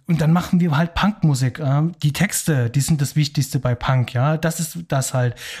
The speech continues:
Und die werden aber nach draußen getragen mit so viel Aggressivität,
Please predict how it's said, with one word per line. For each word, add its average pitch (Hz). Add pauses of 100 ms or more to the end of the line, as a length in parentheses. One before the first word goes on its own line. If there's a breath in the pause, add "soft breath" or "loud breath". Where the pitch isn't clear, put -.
(100)
Und 131
die 156
werden 151
aber 131
nach 139
draußen 156
getragen 127
mit 139
so 165
viel 180
Aggressivität, 156